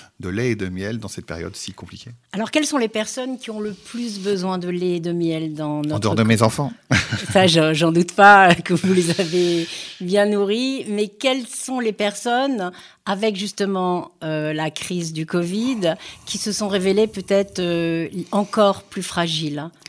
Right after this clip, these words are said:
Speaker 2: Est-ce que vous
Speaker 1: En
Speaker 2: avez
Speaker 1: fait,
Speaker 2: trouvé
Speaker 1: euh,
Speaker 2: qu'il y avait une spécificité avec
Speaker 1: oui,
Speaker 2: cette crise ?
Speaker 1: oui, et c'est, euh, vous, vous le savez peut-être, mais on, on a la chance d'être dans un réseau, euh, avec les plus grandes O N G, euh, juives
Speaker 2: Oui.
Speaker 1: et israéliennes,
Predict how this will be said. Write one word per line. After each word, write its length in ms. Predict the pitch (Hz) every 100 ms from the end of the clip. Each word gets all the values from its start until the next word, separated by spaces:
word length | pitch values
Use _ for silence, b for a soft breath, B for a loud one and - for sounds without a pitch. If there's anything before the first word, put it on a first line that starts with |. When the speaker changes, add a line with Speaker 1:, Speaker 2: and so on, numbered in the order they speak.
| B B B B
Speaker 2:
Est-ce 140 | 196 -
que 80 |
vous 160 | 233 208
Speaker 1:
En 80 | 208
Speaker 2:
avez 160 | -
Speaker 1:
fait, 60 | 202
Speaker 2:
trouvé 120 | -
Speaker 1:
euh, 180 | 110 196
Speaker 2:
qu'il 80 | -
y 20 |
avait 100 | 180
une 80 | 185
spécificité 920 | 175 - 180 185 - 180 - 175 180 160
avec 140 | 147
Speaker 1:
oui, 200 | 113 117
Speaker 2:
cette 80 | -
crise ? 220 | - 104
Speaker 1:
oui, 200 | 117 120 -
et 160 | 110
c'est, 340 | 101 - 117 107
euh, 320 | 95 92 92
vous, 240 | 92 101 90
vous 220 | 95 92
le 60 |
savez 280 | 98 - 98
peut-être, 380 | 95 104 131 123
mais 180 | 98 92
on, 160 | 95 -
on 180 | 104 101
a 80 | 95
la 140 | 95
chance 240 | - 113
d'être 180 | 101 95
dans 240 | 92 90 101
un 80 |
réseau, 580 | 92 107 107 107 110 98
euh, 140 | 90 87
avec 180 | 95
les 60 | 95
plus 140 | -
grandes 240 | 107 107 101
O 100 | 98
N 160 | 98
G, 280 | 95 101 104
euh, 360 | 90 87 85 87
juives 460 | 95 104 107 95 92
Speaker 2:
Oui. 340 | - _ -
Speaker 1:
et 160 | 107 98
israéliennes, 680 | 95 95 95 113 151 113